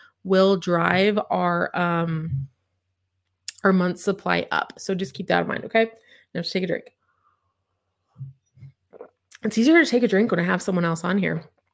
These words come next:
So in three weeks, I'm gonna have a special guest, and we're gonna have a lot of fun 'cause we're gonna talk about Reddit. <laughs> I found some really good stuff. So I'm gonna, like, we're gonna have a lot of fun with you guys. Okay, so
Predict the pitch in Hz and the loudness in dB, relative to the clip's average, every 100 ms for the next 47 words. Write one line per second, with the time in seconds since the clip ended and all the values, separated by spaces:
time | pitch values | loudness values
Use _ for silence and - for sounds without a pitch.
0 | _ _ - 202 185 170 170 - 196 185 | _ _ -12 2 4 4 2 -2 -2 2
1 | 285 233 175 - 196 185 180 165 180 180 | 4 6 6 2 -2 0 0 0 -4 -2
2 | 170 160 165 - 190 190 175 165 170 165 | -2 -2 -4 -4 0 0 0 0 -2 2
3 | 226 180 170 175 175 175 165 170 165 170 | 4 4 2 -2 -2 -2 -4 -6 -4 0
4 | 190 180 - _ _ _ _ _ _ _ | 0 0 -2 _ _ _ _ _ _ _
5 | - 247 247 185 - - - - - - | 6 8 8 6 2 -14 -12 -10 0 2
6 | - - - - 190 226 202 208 185 185 | 2 0 -2 -2 4 6 6 4 2 8
7 | 269 220 202 190 - 214 - 135 - - | 10 10 8 4 4 4 2 -6 -10 4
8 | 240 220 214 202 - 226 190 170 208 190 | 6 8 8 4 0 -2 -2 2 2 2
9 | 170 165 165 165 165 - - - - _ | 0 -4 -4 -4 -4 -6 -8 -8 -10 _
10 | _ _ _ _ _ - - - - - | _ _ _ _ _ -14 -14 -16 -20 -20
11 | - - 220 208 - - - 226 202 202 | -14 4 6 6 2 -2 4 6 8 6
12 | 202 | 4